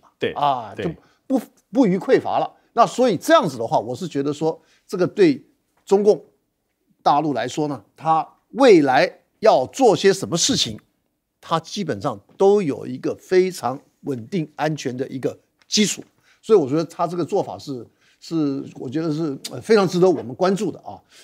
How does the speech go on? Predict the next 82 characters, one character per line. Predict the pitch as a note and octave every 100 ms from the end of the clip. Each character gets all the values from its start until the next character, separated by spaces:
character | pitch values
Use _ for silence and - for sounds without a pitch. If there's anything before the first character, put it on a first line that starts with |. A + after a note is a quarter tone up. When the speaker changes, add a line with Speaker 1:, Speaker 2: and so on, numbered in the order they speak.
| _ _
Speaker 1:
至 | D4
于 |
说 | C4
你 | C4
这 | F3+
个 | A3
特 | - A#3+
斯 | - A#3
拉， | A3 - - -
呃， | -
这 | A#3+
个 |
特 | - - A3
斯 | -
拉 | A#3+ B3+
这 | B3
个 |
事 | F#3+ -
情 | E3 - G2
啊， | F2+
我 | F#2+ G2 A#2
是 | A2+ F#3+ F3+
一 |
直 | E3+
都， | D#3 F3+ F#3 - _
Speaker 2:
<laughs> | _ _
Speaker 1:
呃， | B2+
搞 | A#2 -
不 | C3+
清 | -
楚， | F3+ -
因 | E3
为 | G3
他 | - G3+ A#3
这 |
个 | G3+ E3
好 | C3+ A2+
像 | E3+
品 | E3 - G#2+ F2+
质 | E2+ G#2 E3+
也 | D3
是 | F#2+ E3
有 | G#2 E2+
一 |
些 | C#3
问 | D#3+ E3+
题 | - -
的。 | - _
Speaker 2:
有 | -
争 | - F#3+ A#3
议 | A#3
了。 | - -
Speaker 1:
啊， | E3+
有 | F#3+
争 | C#4+ D4+
议 | C#4
啊。 | C#3 E2+
Speaker 2:
对。 | F2+
Speaker 1:
他 | F3+
说 | A#3 C4
有 | G3+
时 | G3+
候 | B3+
那 | B3+
个 |
开 | A3 B3+
到 | B3
一 | A#3
半， | B3 A3
那 |
个 | G#3+
车 | - A#3
子 | G#3
那 | G3
个 | G3+
盖 | C4 G#3+
子 |
都 | E3+
跑 | D#3+ D3+
起 | -
来 | A2
了， | C3+